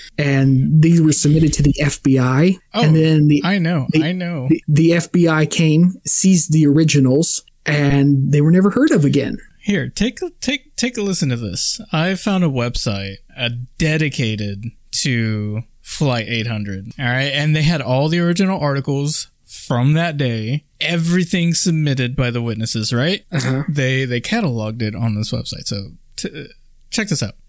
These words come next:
Speaker 2: The F B I interviewed six hundred and seventy eyewitnesses to the crash of the T W A Flight eight hundred.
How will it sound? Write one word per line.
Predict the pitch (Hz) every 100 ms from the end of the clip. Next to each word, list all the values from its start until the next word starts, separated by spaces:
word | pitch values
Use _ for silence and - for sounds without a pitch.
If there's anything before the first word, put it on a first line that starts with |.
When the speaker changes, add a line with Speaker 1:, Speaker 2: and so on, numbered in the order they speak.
| -
Speaker 2:
The | 156 151
F | 165 - -
B | 240 180
I | 139 131
interviewed | 131 135 123 110 107 107 - -
six | - - - 190 202 - -
hundred | 180 170 160 156
and | 123 127
seventy | - 127 127 123 120
eyewitnesses | 123 147 185 170 147 120 113 107 104 110 - _ -
to | - 247
the | 254
crash | 160 120 113 123 - - - 156
of |
the | 131
T | - 180 180
W | 143 123 117
A | 110 110
Flight | - 104 104
eight | 107 -
hundred. | 147 117 92